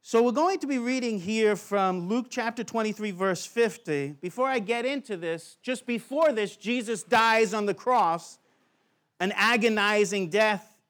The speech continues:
And we read that he says in verse forty-six,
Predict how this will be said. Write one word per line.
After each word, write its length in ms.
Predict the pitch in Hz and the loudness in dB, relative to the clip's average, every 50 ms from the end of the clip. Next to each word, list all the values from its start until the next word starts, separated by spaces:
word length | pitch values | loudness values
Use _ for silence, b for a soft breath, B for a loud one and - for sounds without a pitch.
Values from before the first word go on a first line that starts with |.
| _ _ | _ _
And 220 | 175 180 185 175 | -6 -6 -4 -4
we 160 | 180 202 190 | -4 -4 -4
read 680 | 180 175 208 254 285 294 277 247 214 208 202 202 160 160 | -2 -2 0 2 2 2 2 2 2 0 0 -2 -2 -2
that 240 | 190 190 190 180 175 | 0 0 0 0 -2
he 180 | 180 208 196 | -6 -8 -8
says 420 | - - - 240 277 294 262 208 196 | -8 -2 0 2 4 4 2 2 0
in 120 | 196 180 | -4 -2
verse 280 | 170 202 208 196 - - | 0 0 0 0 -2 -4
forty-six, 800 | - 202 208 214 202 190 170 - - 269 262 240 254 - - | -4 -2 -2 -2 -2 -4 -6 -6 0 0 0 0 0 -6 -14